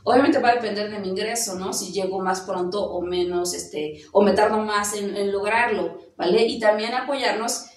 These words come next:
si es que, eh, tengo la posibilidad de, a lo mejor soy asalariado y por ahí tengo un Infonavit, un Foviste,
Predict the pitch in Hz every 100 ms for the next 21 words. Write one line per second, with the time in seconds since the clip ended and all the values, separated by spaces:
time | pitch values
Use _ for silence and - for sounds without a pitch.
0 | _ - 208 190 190 220 214 202 180 170
1 | 160 151 - _ 202 196 196 180 180 175
2 | 185 190 196 175 180 180 170 170 180 185
3 | 185 185 196 208 220 202 214 180 170 170
4 | 185 180 185 190 208 208 226 220 226 226
5 | 233 294 370 370 -